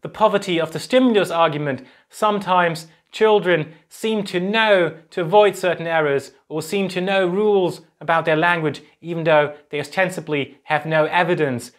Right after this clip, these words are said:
to assume that in their input. We've also seen that the language acquisition of children is very highly systematic, both in terms of the types of things that they acquire and when they acquire them, in what order and what relation to one another,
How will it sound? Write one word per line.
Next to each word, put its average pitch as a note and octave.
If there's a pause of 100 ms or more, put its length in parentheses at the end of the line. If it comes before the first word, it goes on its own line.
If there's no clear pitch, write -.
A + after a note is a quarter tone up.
(100)
to D3
assume G#3
that C#3 (200)
in D#3
their D3
input. F#3 (140)
We've F#3
also A3+
seen E3 (240)
that D#3+ (140)
the D3+
language G3
acquisition D#3 (120)
of C#3+
children D3+ (200)
is -
very G3+
highly F#3
systematic, F3+ (400)
both G#3
in D#3+
terms F3
of D3 (220)
the -
types G3
of D3+
things A3 (160)
that -
they D#3
acquire F#3+
and D#3
when A#3
they G3+
acquire E3
them, D3
in D3
what E3+
order G3
and D3+
what D3
relation G3
to E3+
one D#3
another, C3+